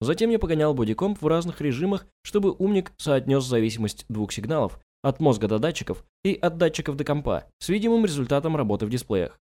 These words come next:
Нам пришлось повторить процедуру пару десятков раз, прежде чем умник сумел уловить необходимое. И потом ещё с полчаса он пытался научиться правильно формировать пакеты информации. Всё-таки умник компьютер.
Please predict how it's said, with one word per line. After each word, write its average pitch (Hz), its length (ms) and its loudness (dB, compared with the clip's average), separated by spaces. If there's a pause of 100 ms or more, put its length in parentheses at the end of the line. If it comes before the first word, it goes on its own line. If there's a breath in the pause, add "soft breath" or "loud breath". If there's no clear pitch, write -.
(340)
Нам 120 280 4
пришлось 113 340 0
повторить 135 480 -2
процедуру 196 480 -2
пару 185 280 0
десятков 165 480 -6
раз, 95 240 -2 (340)
прежде 113 240 4
чем 113 240 0
умник 113 320 0 (160)
сумел 175 460 2
уловить 120 400 4
необходимое. 98 640 -2 (320)
И 107 200 4
потом 160 360 2
ещё 196 180 0
с 175 60 -6
полчаса 123 560 -2 (180)
он 214 160 2
пытался 208 380 0
научиться 180 420 0
правильно 160 440 4
формировать 110 520 2
пакеты 107 360 -2
информации. 113 640 -2 (320)
Всё-таки 107 560 0
умник 107 260 2
компьютер. 131 540 -2